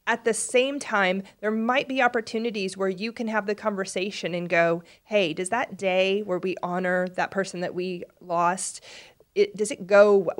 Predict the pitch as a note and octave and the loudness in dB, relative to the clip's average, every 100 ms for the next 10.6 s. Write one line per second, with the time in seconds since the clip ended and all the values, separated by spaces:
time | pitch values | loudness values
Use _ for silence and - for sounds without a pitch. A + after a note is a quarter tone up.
0 | G3 - C4 C#4 C#4 C4+ G#3+ F#3 F#3 F#3+ | -6 2 4 4 4 2 2 4 6 4
1 | F3 D#3+ _ F3+ G3 F3+ D#3+ - F3+ E3+ | 2 -8 _ 0 4 4 2 -4 -8 -6
2 | F3+ A#3+ F3 D#3+ - F#3+ G3 F#3 F#3 A3+ | -4 0 0 0 -2 2 2 2 4 4
3 | B3+ B3 A3+ G3 F#3+ F#3+ G3+ G#3 G#3+ F#3 | 4 2 2 0 0 -4 2 2 2 -2
4 | E3+ E3 E3 D#3+ - F3 D#3+ D#3 - - | -2 -2 -2 -2 -2 -2 -2 -2 -6 -6
5 | F#3 - E3 E3+ E3 D3+ E3 G3+ D#3 D#3 | -8 -8 -2 0 2 4 4 6 6 2
6 | F3+ - _ _ - A3+ A#3+ B3+ A3 G#3 | -6 -20 _ _ 4 6 6 0 -4 -4
7 | G3 G3 F#3 E3+ F3 F3 D#3+ F3+ E3+ E3+ | -6 -4 -6 -4 -6 -6 -8 -8 -8 -8
8 | F3+ E3 D#3+ - G3+ G3 F#3 F3+ F3+ - | -2 -2 -2 -2 -2 -2 -6 -8 -8 -10
9 | - C4 D4 - - D3 C3+ D2+ - - | -6 -2 -2 -4 -12 -10 -8 -8 -10 -12
10 | - - - - A3+ | -16 -20 -8 0 2